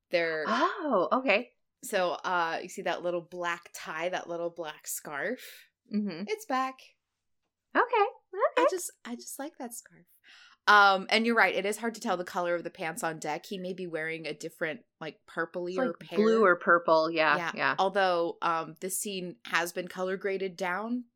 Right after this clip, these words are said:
Speaker 1: uh, to be a nighttime scene.
Speaker 2: How can
Speaker 1: So
Speaker 2: you tell that?
Speaker 1: Because,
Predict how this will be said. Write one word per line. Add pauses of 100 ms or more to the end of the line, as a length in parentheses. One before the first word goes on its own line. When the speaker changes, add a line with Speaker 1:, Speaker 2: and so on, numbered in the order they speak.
(160)
Speaker 1:
uh, (140)
to (420)
be
a
nighttime
scene. (420)
Speaker 2:
How
can (100)
Speaker 1:
So
Speaker 2:
you
tell (100)
that? (1600)
Speaker 1:
Because,